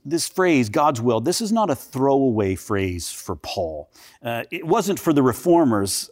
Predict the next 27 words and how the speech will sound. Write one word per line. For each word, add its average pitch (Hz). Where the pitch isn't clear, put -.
either. 113
They 123
used 165
to 127
say, 113
the 127
reformers 123
used 120
to 107
say, 107
uh, 117
"If 120
God 143
wills 123
it." 85
They 117
would 120
kind 147
of 113
throw 135
that 131
phrase 123
onto 107
a 107
lot 117
of 135
things 127